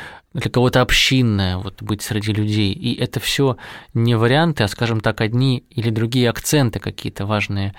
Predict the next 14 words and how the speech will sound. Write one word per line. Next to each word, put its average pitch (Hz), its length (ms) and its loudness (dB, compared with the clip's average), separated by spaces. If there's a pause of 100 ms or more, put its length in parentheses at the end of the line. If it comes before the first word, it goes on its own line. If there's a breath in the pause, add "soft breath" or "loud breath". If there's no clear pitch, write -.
(180 loud breath)
штрихи, 127 400 0
которые 107 300 -2
человек - 240 -4
выделяет. 110 500 0 (500 loud breath)
А 113 100 0
вот 117 180 0
для 123 240 4
вас 127 420 2 (420 loud breath)
представление 110 920 2
о 120 60 -2
церкви, 120 380 0
церковности, 110 520 -2
церковной 107 400 0
жизни, 107 420 0